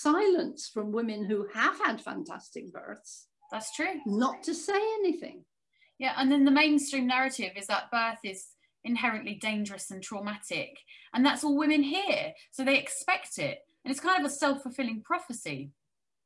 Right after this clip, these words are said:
Speaker 2: If you
Speaker 1: Well, yes,
Speaker 2: expect it.
Speaker 1: espe-, especially if you watch such ghastly programs as One Born Every Minute,
Speaker 2: Oh,
Speaker 1: where, where it
Speaker 2: no.
Speaker 1: shows you exactly what birth is like in hospitals for most women.
Speaker 2: Yeah. I mean, what, what do you say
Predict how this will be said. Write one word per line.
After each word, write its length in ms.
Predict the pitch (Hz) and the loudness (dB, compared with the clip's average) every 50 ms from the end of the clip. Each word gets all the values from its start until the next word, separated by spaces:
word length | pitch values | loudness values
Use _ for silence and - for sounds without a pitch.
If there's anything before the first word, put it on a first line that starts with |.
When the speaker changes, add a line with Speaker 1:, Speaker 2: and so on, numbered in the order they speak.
| _ _ _ _ - | _ _ _ _ -6
Speaker 2:
If 80 | 226 233 | 2 4
you 80 | 277 | 4
Speaker 1:
Well, 80 | 277 247 | 4 4
yes, 180 | 269 294 277 277 | 2 2 2 0
Speaker 2:
expect 480 | 294 220 - - - - - 196 269 - | 0 0 -2 -6 -6 -2 0 0 0 -2
it. 40 | |
Speaker 1:
espe-, 640 | _ _ _ _ _ _ _ _ _ _ _ - 233 | _ _ _ _ _ _ _ _ _ _ _ -6 -6
especially 540 | 247 - - - 247 302 - - 370 254 240 | -6 -6 -2 0 0 0 0 0 0 0 0
if 100 | 233 - | 0 0
you 160 | 320 330 311 | 0 0 2
watch 260 | 226 233 214 - - - | 2 2 0 0 -4 -6
such 160 | - - - - - | -6 -6 -8 -6 0
ghastly 560 | - 220 233 269 - - - - 196 202 196 - | 2 4 4 4 2 -2 -2 0 0 0 0 0
programs 540 | - 208 220 214 214 196 165 165 190 190 - | -2 0 0 2 2 0 -2 -4 -4 -4 -6
as 140 | 202 202 202 | -6 -4 -2
One 240 | 196 196 214 202 190 | -2 -2 -2 0 0
Born 260 | 170 208 202 190 196 | 0 0 0 0 0
Every 240 | 196 196 190 196 190 | 0 0 2 2 0
Minute, 280 | 190 202 220 208 - - 202 | 2 2 -2 -2 -2 -4 -4
Speaker 2:
Oh, 440 | 196 202 196 190 185 180 175 175 175 - | -6 -4 -4 -4 -6 -6 -8 -8 -2 2
Speaker 1:
where, 180 | 220 226 - - | 2 2 4 4
where 220 | 254 233 220 220 | 4 4 4 2
it 100 | - - | 2 0
Speaker 2:
no. 60 | - - - 247 254 | 0 2 4 4 4
Speaker 1:
shows 140 | 254 247 - | 4 2 0
you 360 | 277 254 269 269 254 - - - | 0 0 0 0 0 -2 0 0
exactly 580 | 277 262 240 262 302 285 294 - - 453 427 370 | 0 0 2 4 2 2 2 4 6 8 8 8
what 220 | 349 226 - 202 | 8 6 4 2
birth 260 | 196 214 180 - - - | 2 2 2 2 0 -2
is 160 | 185 175 - | -2 0 0
like 300 | 196 180 185 180 - - | 0 0 0 -2 -4 -6
in 120 | - - | -4 -2
hospitals 600 | - - - - - - - - - 170 185 - - | -2 -2 -4 -6 -8 -12 -10 -8 -8 -8 -8 -8 -6
for 100 | - 202 | -4 -2
most 360 | 196 190 202 190 185 - - - - | 0 2 2 2 2 0 -8 -8 -6
women. 380 | 190 160 156 170 160 - 247 - _ _ _ | -4 -4 -2 -4 -4 -8 -8 -10 _ _ _
Speaker 2:
Yeah. 260 | 214 208 202 190 190 190 202 _ _ _ _ _ _ - - _ _ _ _ _ _ _ _ _ - | -6 -2 -2 -2 -2 -4 -10 _ _ _ _ _ _ -20 -20 _ _ _ _ _ _ _ _ _ 0
I 40 | 302 | 2
mean, 160 | 339 330 294 | 2 4 4
what, 240 | 330 370 - - - - _ - 269 254 - - - 233 247 277 | 4 4 2 2 -2 -12 _ -12 -10 -10 -8 -10 -12 -14 -10 -6
what 220 | 277 339 403 403 - | -2 -2 -2 -2 -2
do 60 | 370 | -4
you 100 | 381 370 | -4 -4
say 640 | - - 370 339 320 311 311 311 302 294 - - | -2 0 2 4 4 6 6 4 2 0 -4 -8